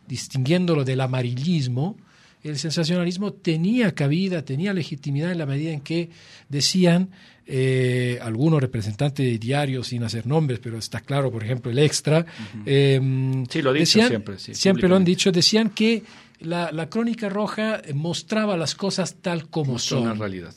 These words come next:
Speaker 1: descarnadas,
Speaker 2: Es lo que ellos dicen.
Speaker 1: como tú se señ-, señalabas ahí mismo hace, hace un momento. Entonces, ¿qué, qué opinión se merece de tu parte, digamos, de estas dos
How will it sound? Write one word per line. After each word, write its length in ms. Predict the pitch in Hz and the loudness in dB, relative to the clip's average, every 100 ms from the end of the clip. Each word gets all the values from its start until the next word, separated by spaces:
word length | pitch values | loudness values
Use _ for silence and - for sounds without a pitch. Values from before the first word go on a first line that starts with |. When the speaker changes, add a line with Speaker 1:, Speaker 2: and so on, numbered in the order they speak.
| 127 | -4
Speaker 1:
descarnadas, 680 | 147 - 151 135 147 180 | -4 -2 -2 -2 2 2
Speaker 2:
Es 120 | 170 165 | 2 2
lo 20 | |
que 80 | 170 | 0
ellos 120 | 175 | -2
dicen. 200 | 92 95 - | -6 -12 -8
Speaker 1:
como 220 | 120 113 | -6 -6
tú 100 | 139 | -6
se 80 | 135 139 | -6 -6
señ-, 140 | 131 123 | -6 -6
señalabas 420 | 127 131 131 127 | -4 -2 -2 -2
ahí 80 | 131 | -4
mismo 600 | 139 123 127 127 131 127 | -6 -8 -8 -8 -8 -8
hace, 340 | 120 - 117 110 - - - - | -8 -8 -10 -12 -18 -20 -20 -16
hace 160 | 123 131 | -8 -4
un 60 | |
momento. 460 | 135 151 143 139 185 - - - _ | 0 2 2 0 -4 -6 -20 -20 _
Entonces, 380 | 156 202 202 196 - - - _ _ | -4 0 2 0 -4 -20 -20 _ _
¿qué, 240 | 247 247 240 | -2 0 0
qué 320 | 262 247 233 | 0 2 2
opinión 300 | 208 185 190 | 2 2 2
se 100 | 180 | 2
merece 320 | 156 143 139 127 | 0 -2 -4 -4
de 100 | 120 | -6
tu 120 | 120 | -6
parte, 300 | 135 120 120 | -4 -4 -4
digamos, 240 | 120 127 | -4 -2
de 80 | 131 | -2
estas 280 | 139 139 120 | -2 -4 -4
dos 340 | 139 147 - | -2 0 -2